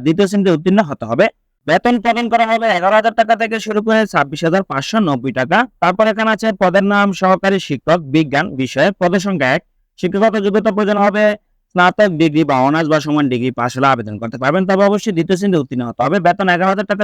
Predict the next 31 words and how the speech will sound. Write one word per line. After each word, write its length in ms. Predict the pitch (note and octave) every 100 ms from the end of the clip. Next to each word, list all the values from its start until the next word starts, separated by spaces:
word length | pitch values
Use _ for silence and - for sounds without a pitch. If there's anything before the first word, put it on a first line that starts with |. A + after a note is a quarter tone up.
| G#3
থেকে 120 | G3+ -
শুরু 120 | F#3+ F#3
করে 120 | G3 -
ছাব্বিশ 240 | C#3 C3 C#3
হাজার 140 | D3+ D3+
পাঁচশো 220 | D3+ F#3 C3+
নব্বই 180 | A#2 D3
টাকা 120 | F#3 G#3+
প্রদান 200 | C#3+ A#2 G2+
করা 120 | G#2+ A#2
হবে। 160 | D#3+ G#3+ _ _ _ _ -
তারপর 220 | F3+ G3+ G#3+
হচ্ছে 180 | F#3+ G#3+ G3+ _ _ -
পদের 220 | E3+ G3 F3
নাম 120 | D#3+ F3 -
সহকারী 360 | F3+ F3+ F3 -
শিক্ষক 300 | B2+ - F3+ _ _ _ _ F3
ইংরেজি, 420 | F#3+ G3+ F3 G3+ F3
বাংলা, 240 | D#3 F3 F3+ C#3+
গণিত 220 | D#3 D#3+ B2+
বিষয়ে, 240 | - B2+ C3
এখানে 180 | D3+ G3 F3
পদের 200 | E3+ F3
সংখ্যা 200 | G3 F#3+ E3
তিনজন। 300 | D3 C3+ F#3 B3+ _ _ -
শিক্ষাগত 380 | E3+ G#3+ G#3 G3+ G3
যোগ্যতা 260 | G#3 G#3+ G3+
প্রয়োজন 220 | G3+ G#3 G3+
হবে 160 | G3 G3+ D#3+
যে 60 | F3
কোনো 120 | G3+